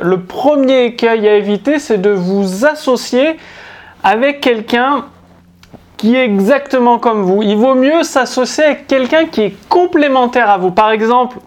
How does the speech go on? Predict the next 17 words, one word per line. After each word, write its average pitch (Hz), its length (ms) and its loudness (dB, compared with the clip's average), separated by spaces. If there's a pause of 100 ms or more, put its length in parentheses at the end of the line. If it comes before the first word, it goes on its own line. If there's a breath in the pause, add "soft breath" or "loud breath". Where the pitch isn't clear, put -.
(680)
si - 220 -4
vous, 240 260 2
vous 202 180 0
êtes 196 200 2
bon 240 180 2
pour 180 300 -6
créer 220 320 0
du 190 160 -2
contenu 226 400 -2
sur 208 180 -2
Internet 208 540 0
et 175 100 2
que 190 140 -2
vous 185 200 0
voulez 202 280 0
devenir 202 420 2
infopreneur, 214 1000 0